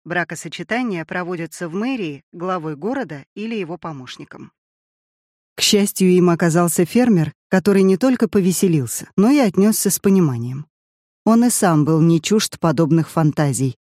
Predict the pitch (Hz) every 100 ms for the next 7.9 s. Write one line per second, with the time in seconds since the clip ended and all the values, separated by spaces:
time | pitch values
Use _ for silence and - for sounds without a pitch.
0 | _ 175 175 196 180 165 165 165 151 175
1 | 160 170 156 135 156 156 151 139 151 135
2 | 143 147 143 - 151 - 165 - 147 -
3 | - _ _ _ _ _ - 180 170 165
4 | 170 151 147 160 151 156 139 151 151 151
5 | 156 - 135 - - _ _ _ _ _
6 | _ _ - 165 185 175 254 285 - _
7 | 180 180 180 165 - 165 160 139 139